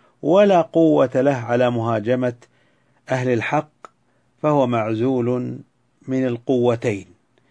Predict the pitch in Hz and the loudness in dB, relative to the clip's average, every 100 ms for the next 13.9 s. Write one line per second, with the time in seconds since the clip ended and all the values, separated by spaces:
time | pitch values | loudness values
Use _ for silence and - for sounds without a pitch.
0 | _ - 120 120 110 113 107 127 107 98 | _ -8 -2 -2 -2 -4 -4 -4 -4 -4
1 | 127 151 127 123 151 156 170 - 120 147 | -2 0 -2 0 0 -2 -6 -6 -2 0
2 | 147 127 123 117 127 123 127 165 185 - | 0 0 -2 -4 -4 -4 -4 -4 -6 -8
3 | 123 123 165 180 151 131 120 120 117 120 | -4 -2 0 0 -2 -2 -4 -4 -4 -4
4 | 131 175 190 - - _ _ - 127 127 | -4 -4 -6 -14 -20 _ _ -4 -2 0
5 | 120 131 120 107 107 107 104 113 113 110 | 0 -2 -2 -4 -2 -2 -2 -4 -4 -6
6 | - _ _ _ _ - 120 113 101 123 | -12 _ _ _ _ -4 -2 -2 -4 -4
7 | 110 107 104 107 107 107 - 104 104 92 | -4 -4 -4 -4 -2 -4 -4 -4 -4 -6
8 | 87 _ _ _ - 120 117 - 165 151 | -12 _ _ _ -6 -4 -2 0 2 2
9 | 127 156 156 - _ _ 110 117 107 110 | 2 -2 -2 -16 _ _ -4 -4 -2 0
10 | 123 151 156 143 135 131 139 120 - 123 | 0 0 -2 -2 -2 -2 -4 -8 -8 -8
11 | 143 143 117 113 104 135 135 139 143 131 | -6 -6 -6 -8 -6 -6 -6 -6 -6 -4
12 | 107 104 110 - - _ _ _ - 127 | -4 -4 -6 -10 -18 _ _ _ -4 0
13 | 139 135 131 147 127 - 143 - | 2 0 0 0 0 -2 -8 -8